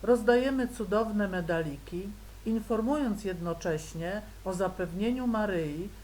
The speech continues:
że obdarzy szczególnymi łaskami tych, którzy nosić go będą z wiarą i z ufnością będą odmawiać inwokację: „O Maryjo, bez grzechu poczęta, módl się za nami, którzy się do Ciebie uciekamy”.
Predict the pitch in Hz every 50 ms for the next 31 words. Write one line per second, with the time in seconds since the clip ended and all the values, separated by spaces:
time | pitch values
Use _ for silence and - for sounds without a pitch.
0 | - - 175 135 180 185 185 - 180 165 156 170 160 165 202 220 247 247 214 220
1 | 233 226 226 208 - - - 202 180 170 180 180 180 180 185 214 254 269 247 226
2 | 180 170 165 160 165 160 - - - - 180 170 156 151 143 143 143 - - 214
3 | 233 269 330 320 - - - - - - - - - 220 202 185 180 190 185 185
4 | 196 226 240 - - 240 175 180 165 175 180 165 156 170 175 175 165 170 165 160
5 | 180 190 208 226 233 233 220 190 180 175 160 170 190 175 160 147 147 156 165 190
6 | 220 240 - - - - - - - 208 - - - 208 196 185 - 226 233 254
7 | 302 302 - - 294 269 254 226 190 202 202 202 208 202 214 220 226 233 - -
8 | 208 185 180 170 180 175 170 170 170 185 185 185 185 - - - 202 196 185 202
9 | 220 220 - 247 240 226 - - - 147 139 147 - - - - - - - -
10 | - 202 196 180 180 170 170 175 202 226 240 233 208 196 175 160 175 170 160 170
11 | 165 175 170 185 175 170 - 160 - - 165 156 - - 220 233 226 214 202 -
12 | 165 156 156 - - - - - - - 180 202 233 240 220 226 202 190 - -
13 | 185 175 175 170 165 170 165 160 165 160 160 165 165 180 196 220 254 262 - -
14 | 233 202 190 196 190 - - 180 185 185 175 170 165 - 208 175 165 160 165 165
15 | 165 165 - - 160 151 - 160 139 135 143 - -